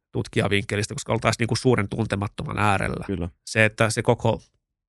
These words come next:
Speaker 1: koko, niin kuin, peli asetelma, päätöksentekoasetelma ja sen psykologia, niin sitä on niinku vaikea edes kuvitella, että millä tavalla se sitten muuttuu. Vaikka siihen harjoitellaan, vaikka on niinku sotapelejä, vaikka on skenaariota ja harjoittelutoimintaa ja,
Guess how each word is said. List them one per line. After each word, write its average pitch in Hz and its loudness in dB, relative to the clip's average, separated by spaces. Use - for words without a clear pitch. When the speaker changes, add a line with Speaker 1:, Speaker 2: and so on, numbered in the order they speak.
Speaker 1:
koko, 117 4
niin 110 2
kuin, 110 2
peli 110 4
asetelma, 107 2
päätöksentekoasetelma 107 2
ja - -6
sen 104 -2
psykologia, 98 0
niin 127 -6
sitä 110 2
on 101 2
niinku 110 2
vaikea 110 6
edes 107 2
kuvitella, 104 2
että - -6
millä 113 4
tavalla 92 0
se 104 -2
sitten - -6
muuttuu. 104 0
Vaikka 120 4
siihen 107 2
harjoitellaan, 98 2
vaikka 110 0
on 98 2
niinku 101 -2
sotapelejä, 104 -2
vaikka 113 0
on 107 2
skenaariota 104 0
ja - 0
harjoittelutoimintaa 64 -2
ja, 58 -2